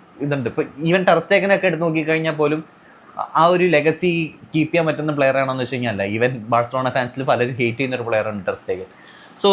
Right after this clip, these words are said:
ഇങ്ങനെയൊക്കെ നോക്കുമ്പോൾ there is huge declination in La Liga എന്ന് എനിക്ക് personally feel ചെയ്യുന്നു. I don't know what you people feel like.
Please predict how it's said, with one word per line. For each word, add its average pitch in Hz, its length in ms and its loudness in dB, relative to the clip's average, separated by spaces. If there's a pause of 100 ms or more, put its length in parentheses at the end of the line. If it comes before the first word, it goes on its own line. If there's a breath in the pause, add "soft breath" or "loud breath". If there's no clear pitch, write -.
ഇങ്ങനെയൊക്കെ 208 380 4
നോക്കുമ്പോൾ 196 340 0
there 180 220 4
is 180 80 -6 (140)
huge 160 320 2
declination 160 540 0
in 151 60 -2
La 131 140 2
Liga 123 180 -2
എന്ന് 131 120 -6
എനിക്ക് 113 140 -8
personally 107 340 -6
feel 95 80 -6
ചെയ്യുന്നു. 90 240 -14 (460 loud breath)
I 143 60 4
don't 160 140 2
know 165 120 2
what 156 120 4 (120)
you 151 80 0
people 151 240 -4
feel 127 260 -2
like. 156 140 -2